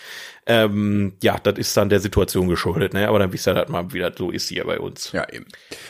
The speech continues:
Speaker 2: Gut, wir haben
Speaker 1: Jo.
Speaker 2: wieder einen Film dabei von unserer
Speaker 1: Natürlich.
Speaker 2: Bestenliste. Wir sind mittlerweile
Speaker 1: Natürlich.
Speaker 2: angekommen bei, und jetzt habe ich hier gar nicht,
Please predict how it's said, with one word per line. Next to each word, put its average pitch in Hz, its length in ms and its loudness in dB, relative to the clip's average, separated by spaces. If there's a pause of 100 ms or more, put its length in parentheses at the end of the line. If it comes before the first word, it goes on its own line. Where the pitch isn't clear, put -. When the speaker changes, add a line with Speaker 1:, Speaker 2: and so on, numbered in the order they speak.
(240)
Speaker 2:
Gut, 240 360 2
wir 143 120 4
haben 196 160 6
Speaker 1:
Jo. 226 80 8
Speaker 2:
wieder 214 140 8
einen 180 160 4
Film 240 240 2
dabei 156 400 6
von 208 340 0
unserer 185 260 2
Speaker 1:
Natürlich. 127 320 4
Speaker 2:
Bestenliste. 151 480 0
Wir 117 120 -2
sind 170 160 -4
mittlerweile 127 400 4
Speaker 1:
Natürlich. 131 180 2
Speaker 2:
angekommen 104 540 -2
bei, 107 400 2 (420)
und 78 140 -14
jetzt - 160 -14
habe 80 100 -8
ich - 80 -10
hier - 100 -8
gar 78 120 -6
nicht, 80 180 -6